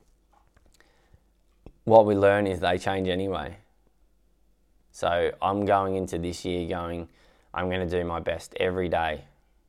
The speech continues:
And that's all. And I'll end up where I need to end up."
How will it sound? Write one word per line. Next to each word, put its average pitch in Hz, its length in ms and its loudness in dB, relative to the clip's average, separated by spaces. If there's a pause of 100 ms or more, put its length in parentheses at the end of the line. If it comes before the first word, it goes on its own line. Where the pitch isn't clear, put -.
(1500)
And 87 140 -4
that's 85 240 -2
all. 78 300 -2 (720)
And 92 140 -2
I'll 98 180 6
end 92 180 0
up 90 160 4
where 87 140 0
I 85 100 2
need 85 220 -4
to - 100 -8
end 82 180 -8
up." - 260 -2